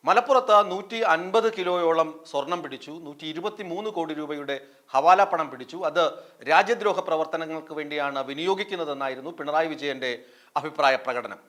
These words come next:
ഇത് കയറി കത്തി. മലപ്പുറം ജനതയെ ഒന്നടങ്കം, ആ, മുഖ്യമന്ത്രി കടന്നാക്രമിക്കുകയാണ് എന്ന തരത്തിലുള്ള വ്യാഖ്യാനങ്ങൾ പെട്ടെന്ന് തന്നെ ചൂട് ചർച്ചയായി മാറി.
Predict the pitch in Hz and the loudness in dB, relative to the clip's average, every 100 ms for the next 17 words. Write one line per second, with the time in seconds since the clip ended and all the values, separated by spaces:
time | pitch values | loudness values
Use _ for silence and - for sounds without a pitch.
0 | _ _ _ - 269 302 202 139 - - | _ _ _ -8 6 10 10 8 2 0
1 | 143 156 156 127 113 104 - _ 104 131 | 2 2 -2 -4 -6 -8 -20 _ -2 0
2 | 175 233 233 170 175 165 160 147 131 135 | 4 4 4 4 0 0 0 -2 -4 -6
3 | 165 180 151 147 127 - - _ 117 113 | -2 -2 0 -2 -4 -12 -20 _ -4 -4
4 | 110 127 - 175 151 139 127 - _ 120 | -4 -8 -8 -8 -6 -8 -10 -14 _ -2
5 | 160 175 151 147 139 143 131 127 120 117 | 0 0 -2 -2 -10 -12 -10 -4 -4 -4
6 | 120 - _ _ 135 170 202 147 147 151 | -8 -10 _ _ -8 -4 0 2 0 -2
7 | 151 131 123 101 127 139 - 165 147 131 | -6 0 0 0 0 0 0 -2 -2 -8
8 | 123 127 185 170 139 120 120 - _ _ | -8 -4 -4 -2 -4 -6 -8 -10 _ _
9 | - 165 170 160 - 135 131 165 139 117 | -8 -6 -4 -6 0 -2 0 -2 -2 -2
10 | 101 98 | -8 -12